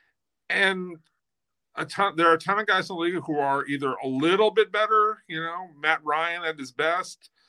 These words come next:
a little bit worse, you know, Carson Wentz, you know,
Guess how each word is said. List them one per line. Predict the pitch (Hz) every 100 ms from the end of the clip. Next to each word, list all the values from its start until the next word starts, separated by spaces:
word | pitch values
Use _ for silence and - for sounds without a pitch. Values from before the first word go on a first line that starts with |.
| _ _ _ _
a | 135
little | 147 165 160 151
bit | 135 127
worse, | 123 143 180 196 - - - - - - -
you | 160
know, | 151 156 165 170 175 170 170 170 - _ _ _ _ _ _ _ -
Carson | - 156 156 147 139
Wentz, | 147 160 175 190 185 - - - - - - _ -
you | 151
know, | 156 156 156 147 147 139